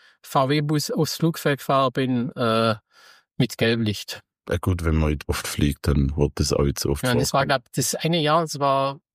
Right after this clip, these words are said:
Speaker 1: ja, irgendwie zwischen zweitausend und zweitausendvier, da hab, da gab's auch diese erste große, weißt du, so die Sonnenfinsternis?
Speaker 2: Mhm, weiß ich noch.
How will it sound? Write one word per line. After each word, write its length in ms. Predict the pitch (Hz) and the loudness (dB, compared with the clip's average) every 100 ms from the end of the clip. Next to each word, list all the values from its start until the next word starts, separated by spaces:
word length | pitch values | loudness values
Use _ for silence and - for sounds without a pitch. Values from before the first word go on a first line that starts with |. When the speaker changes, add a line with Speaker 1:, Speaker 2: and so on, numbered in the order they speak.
| _ | _
Speaker 1:
ja, 140 | 151 | -2
irgendwie 260 | 175 175 190 | 0 0 0
zwischen 280 | - 165 - - | 0 -2 -2 -2
zweitausend 580 | 165 143 - 160 165 | 0 0 0 0 0
und 40 | 160 | 0
zweitausendvier, 480 | 156 139 139 117 160 | 0 0 -2 -2 0
da 80 | 139 | 0
hab, 140 | - - | -2 -2
da 160 | 147 | 0
gab's 240 | 151 151 - | 2 -2 -2
auch 60 | |
diese 220 | - 143 | -2 0
erste 300 | 165 165 - | 2 2 0
große, 400 | 147 143 147 156 | 0 0 0 0
weißt 200 | 147 165 | 2 0
du, 40 | 170 | 0
so 80 | 160 | -2
die 100 | 143 | 0
Sonnenfinsternis? 800 | - 185 175 175 - 143 175 - _ _ _ | 0 -2 -2 -2 0 0 0 -6 _ _ _
Speaker 2:
Mhm, 360 | - 64 85 104 _ | -8 -2 -2 -4 _
weiß 240 | - 78 95 | 0 0 0
ich 120 | - | -2
noch. 180 | 80 | -4